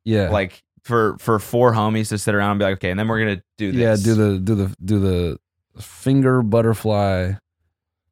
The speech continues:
Speaker 1: to the, to the waist. <laughs>
Speaker 2: And then hit, and then immediately is a body roll right after. And then what we're gonna do
Speaker 1: Yeah.
Speaker 2: is we're gonna walk towards the camera. And smirk.
Speaker 1: <laughs> I just feel bad because, you know,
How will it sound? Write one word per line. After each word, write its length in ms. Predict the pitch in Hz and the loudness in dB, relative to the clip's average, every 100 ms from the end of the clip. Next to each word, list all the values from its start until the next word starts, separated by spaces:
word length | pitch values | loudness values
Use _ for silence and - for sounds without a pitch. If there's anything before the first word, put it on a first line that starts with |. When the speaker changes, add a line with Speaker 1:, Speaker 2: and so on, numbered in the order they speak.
| - | -4
Speaker 1:
to 120 | 117 | 0
the, 300 | 98 90 76 _ _ - | 0 -2 -6 _ _ -6
to 80 | 107 | -2
the 100 | 95 | 0
waist. 520 | 90 85 - - - | 0 -2 -6 -12 -20
<laughs> 800 | _ _ _ _ _ _ _ - | _ _ _ _ _ _ _ -4
Speaker 2:
And 160 | 143 127 | -2 0
then 200 | 127 123 | 0 -2
hit, 260 | 120 123 - | -2 -4 -4
and 160 | 107 | -4
then 240 | 120 127 120 107 - - - | 0 0 0 -6 -8 -10 -10
immediately 640 | 117 131 147 135 135 123 | -2 0 2 0 -2 -4
is 100 | 101 | -6
a 60 | 104 | -6
body 300 | 101 98 95 | -4 -4 -4
roll 240 | 92 92 | -6 -6
right 180 | 92 90 | -4 -6
after. 400 | 87 87 - 92 | -6 -8 -10 -12
And 180 | - 95 | -8 -6
then 120 | 107 | -4
what 100 | 123 | -2
we're 80 | 120 | -2
gonna 140 | 113 | -2
do 340 | 104 101 98 104 | -2 -2 -4 -8
Speaker 1:
Yeah. 400 | 196 143 131 120 | -6 -4 -2 -4
Speaker 2:
is 160 | 101 101 | -6 -6
we're 60 | |
gonna 120 | 98 92 | -6 -4
walk 260 | 90 92 | -4 -4
towards 280 | - 98 90 | -6 -8 -8
the 80 | 92 | -10
camera. 520 | 104 98 107 113 120 - _ _ _ _ _ _ 92 | -6 -4 -4 -6 -8 -16 _ _ _ _ _ _ -18
And 100 | 90 | -14
smirk. 320 | 85 73 57 _ _ _ _ | -12 -12 -14 _ _ _ _
Speaker 1:
<laughs> 320 | 131 - 165 | -6 -2 0
I 80 | 117 | -2
just 300 | - 170 - | 0 -2 -2
feel 320 | - 127 120 | -2 -2 0
bad 300 | 107 120 117 | 0 0 0
because, 260 | 98 107 113 | -2 -4 -2
you 80 | |
know, 200 | 104 95 | -2 -4